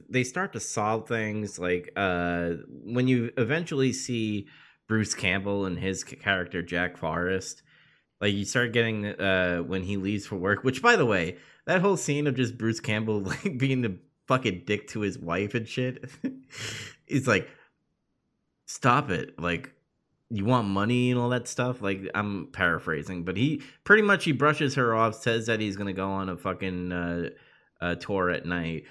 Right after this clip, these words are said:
but he's not going on a tour at night. He's banging some other fucking police woman in a hotel.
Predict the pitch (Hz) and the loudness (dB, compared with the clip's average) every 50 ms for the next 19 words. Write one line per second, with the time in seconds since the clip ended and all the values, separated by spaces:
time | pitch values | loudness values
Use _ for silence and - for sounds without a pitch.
0 | - _ _ _ - - 80 - 95 98 98 95 90 90 92 90 87 85 82 80 | -20 _ _ _ -10 -10 -8 -4 -2 -2 -2 0 -2 -2 -4 -4 -4 -4 -6 -6
1 | 80 - 90 85 85 82 82 80 80 80 80 76 - - - 87 87 90 87 87 | -6 -4 -4 -4 -4 -4 -4 -6 -6 -6 -6 -8 -10 -8 -4 -4 -2 -2 -2 -4
2 | 85 85 85 85 82 - - - - 85 82 85 80 - - 90 92 90 90 87 | -4 -6 -6 -6 -8 -10 -12 -10 -8 -6 -6 -6 -6 -6 -4 -4 -2 0 -2 -2
3 | - - 92 85 - 85 82 80 - 92 98 123 127 127 - 101 95 95 92 90 | -2 -4 -6 -6 -4 -6 -10 -8 -6 -2 2 2 2 2 0 -2 -2 -2 -2 -2
4 | 90 90 90 87 - - 90 90 85 80 85 87 82 82 - 98 85 80 78 78 | -4 -4 -6 -6 -8 -8 -6 -6 -6 -4 -4 -6 -6 -4 -4 -2 -2 -2 -4 -6
5 | 92 | -8